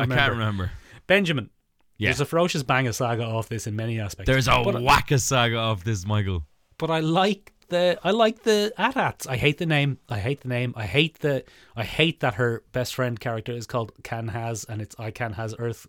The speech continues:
Speaker 2: Oh,
Speaker 1: I Can Has
Speaker 2: absolutely.
Speaker 1: Earth memes.
Speaker 2: Absolutely. Get out of here and get in the bin, please, for the love of all that's holy. But, um, I quite like the planet. I like the concept of a kind of a trilogy of aliens growing up in a solar system together and having to
Speaker 1: Mm.
Speaker 2: come to an unsteady peace.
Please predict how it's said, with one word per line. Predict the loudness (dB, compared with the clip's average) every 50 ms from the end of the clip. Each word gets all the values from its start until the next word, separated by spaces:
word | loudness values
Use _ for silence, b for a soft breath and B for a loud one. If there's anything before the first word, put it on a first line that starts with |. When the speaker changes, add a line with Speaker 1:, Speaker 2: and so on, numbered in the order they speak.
| _ -4
Speaker 2:
Oh, | 0 0 0 0 -2 -4 B B B B B B B B B
Speaker 1:
I | -4 -2
Can | 2 4 4 6
Has | 6 6 4
Speaker 2:
absolutely. | 4 4 4 4 4 4 4
Speaker 1:
Earth | 4 4 4 4
memes. | 4 4 4 4 2 0 -2 -2 B B B _ _
Speaker 2:
Absolutely. | 0 0 0 0 -2 -2 0 0 2 0 0 -2 -8 -10 -12 -12 _ _
Get | 0 0 0 0 -2 -2
out | -4 -4 -4
of | -4 -4
here | -4 -4 -4 -4
and | -4 -4
get | -4 -4 -4 -4
in | -4 -4
the | -6 -6
bin, | -4 -4 -4 -4 -4 -6
please, | -8 -10 -8 -6 -4 -4 -4 -4 -6 -8 -10 -8
for | -6 -6 -6
the | -4 -4
love | -4 -4 -4 -4
of | -4 -4
all | -4 -4 -4
that's | -4 -6 -6 -4
holy. | -4 -4 -4 -4 -4 -6 B B B B B B B B B
But, | 4 6 8 8 8 6 2 -8 _ _ _ _ _ _ _ _ _ _ _ _ _ _ _ _ _ _
um, | 2 2 4 4 2 -2 -8 -12 -4
I | -4 -2
quite | 2 4 2 2
like | 2 0 -2 -2
the | -2 -6
planet. | -2 2 2 2 2 2 0 0
I | 0 0
like | 2 2 0 -2 -2
the | -6 -6
concept | -2 -2 -2 -2 -2 -2 -4 -4 -2 -4
of | -6 -4 -2
a | -4 -4 -4
kind | -4 -4 -4 -4 -4
of | -4 -4
a | -4 -6
trilogy | -6 _ -12 -6 -4 -2 -2 -2 -2 -4 -4 -2 -2 -2
of | 0 0
aliens | -2 -2 -2 -2 -2 -2 -2 -2 -4 -6 -8 -8
growing | -6 -4 -4 -2 -4 -4
up | -4 -4
in | -6 -6
a | -4
solar | -4 -4 -4 -4 -4
system | -4 -6 -6 -6 -6 -6 -6
together | -6 -6 -4 -4 -4 -2 -2 -2 -2
and | -4 -4
having | -6 -6 -4 -2 -2
to | 0
Speaker 1:
Mm. | 0 0
Speaker 2:
come | 0 -2 -4 -6
to | -6 -6
an | -4 -4
unsteady | -4 -4 -4 -4 -6 -4 -4 -4 -6
peace. | -4 -4 -4 -2 -2 -4 -4 -6 -8